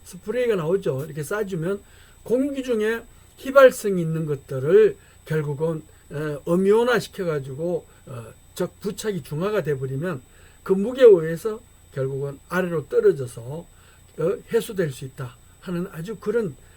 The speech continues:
처음의 원리입니다. 그래서 지금까지는 이렇게 파스의 냄새를 없애버리는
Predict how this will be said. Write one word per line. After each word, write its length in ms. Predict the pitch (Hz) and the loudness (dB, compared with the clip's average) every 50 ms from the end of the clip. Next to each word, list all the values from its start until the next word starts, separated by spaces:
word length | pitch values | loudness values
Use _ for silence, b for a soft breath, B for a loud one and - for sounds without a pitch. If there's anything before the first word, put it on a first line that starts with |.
| b b b | b b b
처음의 400 | - - - 226 208 208 208 196 | -16 -12 -8 -6 -4 -2 0 0
원리입니다. 680 | 160 139 160 180 190 175 151 127 120 131 123 - - - b b b b b b | 2 2 2 2 2 0 -4 -6 -8 -10 -14 -18 -18 -20 b b b b b b
그래서 260 | b 240 240 214 247 | b -12 -10 -10 -10
지금까지는 840 | 185 - 254 262 262 269 254 254 226 190 196 202 226 240 202 143 - b b b b b b | -10 -8 -6 -4 -4 -2 2 2 2 2 0 -2 -4 -4 -6 -8 -10 b b b b b b
이렇게 220 | 180 156 196 196 - | -6 -4 -4 -4 -4
파스의 540 | - - 277 285 277 - - 277 277 277 | -6 -8 -8 -8 -8 -10 -8 -6 -2 0
냄새를 440 | 254 233 247 262 254 247 269 277 269 | 2 2 2 2 0 -2 -2 -2 2
없애버리는 920 | 240 202 202 180 - - 226 226 196 180 165 165 165 185 220 220 165 123 | 4 4 4 4 2 -2 -4 -2 -2 -2 -4 -4 -2 -2 -2 -2 -4 -6